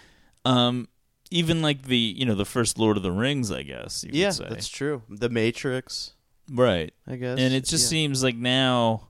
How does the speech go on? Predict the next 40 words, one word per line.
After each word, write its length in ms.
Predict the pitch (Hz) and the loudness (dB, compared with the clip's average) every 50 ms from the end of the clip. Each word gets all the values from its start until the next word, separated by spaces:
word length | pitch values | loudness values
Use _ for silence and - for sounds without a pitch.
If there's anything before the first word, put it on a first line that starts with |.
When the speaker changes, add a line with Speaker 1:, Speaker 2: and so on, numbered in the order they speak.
| _ _ | _ _
Speaker 2:
'Cause 120 | - 143 139 | -8 -4 -2
that's 140 | 160 156 - | -2 -2 -2
the 80 | 151 | -4
thing. 180 | 127 170 170 156 | -4 -4 -4 -4
Even 380 | 113 95 131 143 147 147 151 | -2 -2 -2 0 0 -2 -4
into 240 | 151 147 143 131 131 | -4 -4 -4 -4 -4
the 160 | 120 131 123 | -2 -2 -2
early 340 | 95 117 123 123 120 120 120 | 0 0 0 0 0 0 -2
two 180 | 113 - - 120 | -2 -4 -6 -4
thousands, 640 | - 120 117 127 165 202 180 117 107 95 98 - | 0 2 2 4 4 2 0 -2 -6 -10 -10 -8
that 180 | - 104 95 62 | -6 -6 -6 -4
was 140 | 78 98 - | -6 -6 -6
still 380 | - - - 104 101 98 98 | -6 -2 0 0 2 2 0
the 100 | 92 104 | 0 -2
going 540 | 101 104 104 101 98 98 95 90 98 107 110 - _ _ - - _ _ - - 98 92 - - - - | 0 2 2 4 4 4 2 0 -2 -6 -10 -14 _ _ -20 -20 _ _ -20 -20 -20 -20 -20 -20 -16 -4
Speaker 1:
Yeah. 320 | 165 160 190 190 120 95 | 4 6 8 8 8 8
Speaker 2:
thing. 340 | 92 117 107 95 92 101 101 - - _ _ _ - - - - - - - | 6 4 2 2 -2 -6 -10 -16 -20 _ _ _ -20 -20 -20 -18 -18 -8 2
Speaker 1:
That's 240 | 147 143 143 - - | 4 4 6 6 4
true, 260 | - - 202 170 131 117 | 8 10 12 12 12 12
but 260 | 113 123 123 117 - - - - - | 10 10 10 10 8 2 -6 2 8
I, 200 | - 147 156 160 - | 10 10 10 8 6
I, 140 | 131 139 135 - - | 2 -2 -4 -4 -4
I 60 | 135 | -2
just 200 | 151 165 165 - - | -2 0 -2 -2 -2
think, 120 | 190 147 | -2 0
like, 200 | 143 135 120 117 | 0 0 0 0
now, 640 | 120 117 120 123 123 127 123 120 117 113 101 - - - - | 0 0 2 2 4 4 4 4 4 4 2 0 -4 -4 2
if 320 | - 131 123 - - - - | 4 6 6 4 2 -4 -4
you 140 | 131 131 | -2 -2
can 200 | - - 135 120 | 0 0 0 0
have 800 | 113 117 127 123 127 123 123 120 120 117 107 101 98 - - - - _ _ _ _ - - - - - - - - - - - - - - - - _ - - - - - - - - - | 2 2 2 2 4 4 4 2 2 2 0 -4 -6 -10 -12 -14 -18 _ _ _ _ -20 -20 -20 -20 -20 -20 -20 -20 -20 -20 -20 -20 -20 -20 -20 -20 _ -20 -20 -20 -20 -20 -20 -20 -6 -4
a 100 | - 117 | -2 0
quote-unquote 920 | - - - 139 131 127 123 117 113 - - 123 110 107 104 98 - - _ _ _ _ _ _ _ _ _ _ _ | 2 6 8 10 10 10 10 8 4 4 6 10 10 12 10 10 6 2 _ _ _ _ _ _ _ _ _ _ _
successful 840 | - - - - 127 - - - - 135 123 123 - - - 123 107 | -2 0 0 0 0 2 2 4 6 6 8 6 6 4 4 4 4
franchise 1000 | 92 - - 113 113 120 120 117 - 101 90 87 87 85 87 87 90 92 - - 127 | 4 4 2 4 4 4 4 4 4 4 4 6 4 4 4 2 2 0 -2 -4 -4
Speaker 2:
Well, 100 | 131 123 | -4 -6
it's 120 | - - | -4 -4
like, 200 | 131 131 - - | -6 -6 -4 -4
yeah, 240 | 127 131 123 113 107 | -2 0 0 0 0
the 400 | 107 113 113 113 113 110 - | -2 -2 -4 -4 -4 -6 -6